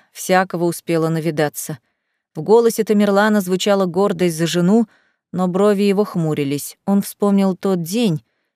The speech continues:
когда Женю еле удалось вырвать из рук маньяка. «Это хорошо», — одобрительно кивнул Вася. «А то Анюта моя слишком уж восприимчивая. Черт ее дернул в следователи пойти».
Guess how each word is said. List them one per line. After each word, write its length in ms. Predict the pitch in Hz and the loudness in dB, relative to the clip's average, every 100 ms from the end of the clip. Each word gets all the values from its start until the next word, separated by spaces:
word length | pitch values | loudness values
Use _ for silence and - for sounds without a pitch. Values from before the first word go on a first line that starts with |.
| _ | _
когда 280 | - 170 185 | -6 0 0
Женю 360 | 180 247 226 185 | 0 2 2 2
еле 280 | 170 226 | 0 2
удалось 460 | 208 196 196 214 - | 2 2 0 0 -2
вырвать 420 | 165 240 185 175 | -2 0 0 -2
из 120 | 165 | -4
рук 220 | 185 202 - | -4 -2 0
маньяка. 680 | 185 185 165 131 - 123 _ _ _ _ _ _ _ _ | 0 0 -2 -6 -10 -16 _ _ _ _ _ _ _ _
«Это 160 | - 214 | -6 -6
хорошо», — 580 | - 175 160 - 160 135 _ _ _ | -6 -4 -4 -6 -8 -10 _ _ _
одобрительно 640 | 160 175 165 170 170 160 | -2 0 0 0 0 -4
кивнул 360 | 151 147 156 151 | -4 -6 -4 -4
Вася. 380 | 143 139 - 127 _ _ _ - | -4 -6 -12 -16 _ _ _ -14
«А 100 | 185 | -2
то 120 | 254 | 0
Анюта 300 | 262 311 311 | 2 0 0
моя 300 | 262 240 226 | 0 2 0
слишком 440 | - 277 311 214 202 | 0 -4 -2 0 0
уж 120 | 180 | -2
восприимчивая. 880 | 190 - 214 220 214 185 156 151 139 _ _ _ | -8 -2 0 2 2 0 -2 -2 -6 _ _ _
Черт 420 | - - 240 - | -8 -2 -2 -2
ее 180 | 247 247 | -4 -4
дернул 500 | 190 170 240 214 208 | -4 0 0 2 0
в 100 | 185 | -2
следователи 720 | - - 196 202 185 185 190 | -8 -4 0 0 -2 -2 -4
пойти». 560 | 185 185 175 - 185 | 0 -2 -2 -4 -4